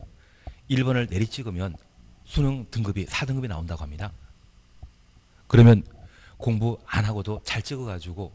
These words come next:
점수 잘 나오면 그게 좀 문제 있지 않겠습니까? 그래서 출제위원들이 시험을 출제하게 되면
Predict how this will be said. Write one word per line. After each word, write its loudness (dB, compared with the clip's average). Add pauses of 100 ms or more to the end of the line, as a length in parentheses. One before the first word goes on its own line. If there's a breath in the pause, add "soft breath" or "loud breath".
점수 -6
잘 -8
나오면 -8 (380)
그게 -8
좀 -8 (1120 soft breath)
문제 -4
있지 -8
않겠습니까? -14 (280)
그래서 0 (920 loud breath)
출제위원들이 0
시험을 -2 (100)
출제하게 -4
되면 -4